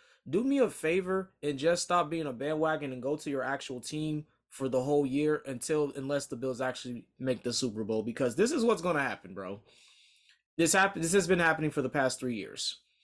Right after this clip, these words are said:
People have hopped on the Bills bandwagon like clockwork. And what have they done? They've gradually disappointed in terrible fashion. Even last year,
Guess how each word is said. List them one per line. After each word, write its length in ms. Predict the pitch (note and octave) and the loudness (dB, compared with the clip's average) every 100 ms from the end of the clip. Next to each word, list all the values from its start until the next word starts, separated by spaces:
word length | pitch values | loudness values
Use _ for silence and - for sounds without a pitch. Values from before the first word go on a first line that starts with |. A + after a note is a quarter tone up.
| _ - _ _ _ | _ -20 _ _ _
People 240 | F3+ G3 F#3 | 4 6 6
have 140 | D#3+ | 6
hopped 220 | D#3+ D#3+ | 2 4
on 100 | E3+ | 2
the 60 | C#3+ | 6
Bills 260 | C#3+ D3 | 6 6
bandwagon 640 | A#2 C3+ C#3 C#3 C#3 C3 A#2 | 6 2 4 4 2 0 -4
like 160 | G#2+ | -6
clockwork. 680 | - C3+ A2 G2+ D#2+ C2+ - - - - | -2 -2 -2 -6 -10 -12 -20 -20 -20 -6
And 120 | C#3 B2+ | 2 6
what 120 | C#3+ | 8
have 120 | C#3 | 8
they 120 | C#3 | 6
done? 360 | B2+ C#3+ C#3 C#3 - _ | 6 4 4 0 -8 _
They've 200 | C3 A#2 | 4 4
gradually 500 | B2+ C3 B2+ B2+ B2 | 4 4 4 2 -2
disappointed 720 | A2 A#2+ A#2+ - A2+ G#2+ G#2+ | -2 -4 -4 -6 -6 -4 -6
in 160 | A2+ G#2+ | -6 -4
terrible 400 | - A2+ G#2 G2+ | -2 0 0 -2
fashion. 460 | - E2 - - - _ _ _ _ _ _ _ | -4 -4 -4 -6 -14 _ _ _ _ _ _ _
Even 260 | F3 F3+ F3+ | 4 6 6
last 400 | D#3+ C#3+ C3+ - | 4 4 2 -2
year, 240 | G2 G2 | -4 -6